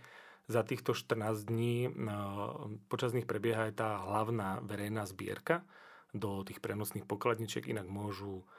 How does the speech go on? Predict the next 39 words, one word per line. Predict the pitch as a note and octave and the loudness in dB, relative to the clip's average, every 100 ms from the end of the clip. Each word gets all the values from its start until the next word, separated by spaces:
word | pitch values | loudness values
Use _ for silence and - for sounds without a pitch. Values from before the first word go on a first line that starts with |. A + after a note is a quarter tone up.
| - - - | -20 -20 -6
e, | - F#2+ F#2 F#2 F#2 F#2 - - D#3+ C3 | -2 -2 -2 -4 -4 -4 -6 -8 -6 -6
inak | F#2+ F#2+ | -6 -6
je | G#2 | -6
možné | G2+ G#2+ G2+ | -4 -4 -6
prispieť | G2 G2 - G2+ - | -6 -10 -4 -6 -2
aj, | G2+ F#2 F#2 | -4 -4 -6
aj | G2 F#2 - | -6 -8 -10
v | - G#2 - | -12 -12 -6
inom | - A2 B2 | -4 0 0
období, | A#2 A#2 B2 B2 A#2+ | 0 0 0 0 0
ale | A#2 G2+ G2+ G2 - - - | 0 -2 -4 -6 -16 -20 -6
naozaj | G#2 G2 F#2+ | -4 -4 -4
toto | G#2+ G#2 | -2 -2
je | |
tá, | F#2+ G2+ F#2+ B2 - | -4 -4 -4 -6 -6
tá | F#2+ | -2
hlavná | G#2+ A2+ A#2 F#2+ | 0 0 0 2
časť. | D3 E3 - - - - - - - _ | 4 4 0 -16 -20 -20 -20 -20 -20 _
A, | G2+ G2+ G2+ G2+ G2+ | 4 4 4 4 2
e, | G#2+ B2+ C#3 A2+ G#2+ A#2+ | -2 -4 -2 0 2 4
je | D#3 | 2
to | G#2+ | 2
preto, | G#2+ G#2+ A2 | 0 0 0
lebo | G#2 G#2 | 0 0
vlastne | G2+ G#2+ | -2 -2
toto | G#2 G2+ | -4 -4
sú | G2+ G#2+ | -4 -2
Vianoce, | G2 G2 F#2+ | 0 0 -2
čiže | A#2 A2+ G#2+ | -2 0 2
naozaj, | G2+ G#2 G2+ G2 G2 | 2 0 0 2 2
e, | F#2+ - G#2+ G2+ G2 F#2+ | 0 -4 -6 -6 -6 -8
z | - | 6
tej | E3 | 8
ľudovej | C3 B2 A2+ | 8 8 6
tradície, | A2 G#2 F#2+ - | 4 0 -2 -4
keby | G#2+ G2+ G2 | -4 -2 -4
sme | G2 | -2
povedali, | G2 G2+ G2+ F#2+ | -2 -2 -2 -4
tak, | F#2 A#2+ | 0 0